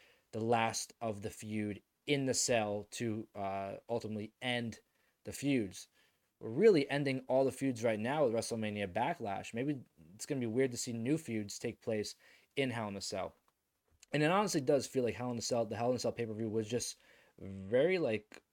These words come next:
a short time ago. Like, I feel like it was just then when Sasha Banks beat Bayley for the SmackDown champion, Women's Championship, and when, uh, the whole thing with Jimmy, or Jey Uso and Roman Reigns took place in the Hell in a Cell, the I Quit match.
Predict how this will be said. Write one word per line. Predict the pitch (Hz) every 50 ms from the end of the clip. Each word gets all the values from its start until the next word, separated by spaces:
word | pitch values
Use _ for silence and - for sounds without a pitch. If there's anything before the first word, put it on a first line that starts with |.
| _ _ -
a | 110
short | - - 147 160 - -
time | - 135 156 180
ago. | 156 107 104 95 90
Like, | 92 95 95 90
I | 98 95
feel | - - 131 123
like | 120 117 107 101 -
it | - 113
was | 107 110 104 98
just | - 123 127 117 - -
then | 110 120 120 120 117 113
when | 107 107 110 104 107 107 107 _ _ - - _ _ _
Sasha | - - 127 117 107 - 117
Banks | 101 113 110 104 98 -
beat | - - 110 110 107 -
Bayley | 104 110 107 107 107 107
for | 101 - 113
the | 104
SmackDown | 98 - - 110 101 95 - 98 101
champion, | 95 - - 101 98 - 107 107 104 -
Women's | 98 104 104 107 101 -
Championship, | - 113 110 98 107 104 101 - 107 98 -
and | 101 98 98 - _ - - - - _
when, | - 104 107 107 104
uh, | 104 101 98 95 92 95 95 95 -
the | 101
whole | 98 110 107
thing | 104 110 104
with | 98 101 98
Jimmy, | 92 110 113 110 107 107 107 104 85
or | 95 98
Jey | 95 95 98 120 117 113
Uso | 107 107 117 110 - - 117 110 104
and | 101 104 104
Roman | 104 107 104 101 98
Reigns | 104 107 117 113 107
took | - - 110 _
place | - 101 98 98 95 -
in | - 104
the | 104 98
Hell | 98 95
in | 98 98
a |
Cell, | - - 101 95 95
the | 95 98
I | 95 98
Quit | - - - 113 -
match. | 101 98 95 92 - -